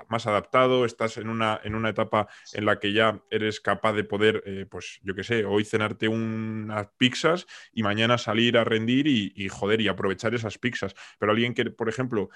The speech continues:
esté, no esté acostumbrado a este tipo de alimentación, eh, cenar unas pizzas o no le, le supone lo mismo,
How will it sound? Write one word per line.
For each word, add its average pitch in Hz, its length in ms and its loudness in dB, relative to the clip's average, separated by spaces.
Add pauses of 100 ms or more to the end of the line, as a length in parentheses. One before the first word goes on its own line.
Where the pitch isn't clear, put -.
esté, 107 480 -4
no 113 160 -4
esté 123 200 0
acostumbrado 120 540 0
a 101 40 -2
este 101 180 -6
tipo 104 260 -6
de 104 60 -2
alimentación, 107 720 -2 (320)
eh, 98 240 -4
cenar 104 240 0
unas 113 180 -2
pizzas 107 340 -4
o 110 60 0
no 123 100 0
le, 123 220 4
le 98 180 0
supone 110 360 -2
lo 117 100 4
mismo, 135 420 0